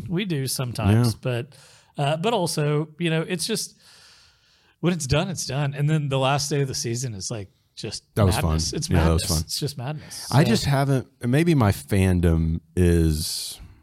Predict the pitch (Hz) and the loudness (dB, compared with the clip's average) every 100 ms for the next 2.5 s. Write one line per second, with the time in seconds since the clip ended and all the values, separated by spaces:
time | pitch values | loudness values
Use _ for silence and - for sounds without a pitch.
0 | _ _ _ _ _ _ _ _ _ 117 | _ _ _ _ _ _ _ _ _ -2
1 | 135 104 110 73 - _ _ _ _ - | 0 2 0 0 -6 _ _ _ _ 0
2 | 131 135 131 117 | 2 2 4 2